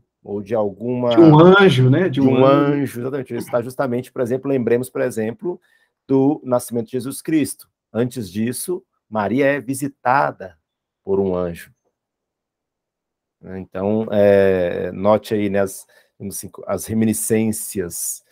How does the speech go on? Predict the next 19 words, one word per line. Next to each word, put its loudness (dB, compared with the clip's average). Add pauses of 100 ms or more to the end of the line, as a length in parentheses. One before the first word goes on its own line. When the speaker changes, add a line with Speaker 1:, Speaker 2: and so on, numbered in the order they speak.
(400)
Speaker 1:
de -16
certas -2 (360)
formas 2
canônicas, -2
né, -12
de, -14
de -16
certos, -2
é, 4
enredos 0
e -4
motivos -6
canônicos, -8
né? -16 (1000)
Speaker 2:
Então, 2
outro 2
aspecto 2
do 4
maravilhoso 0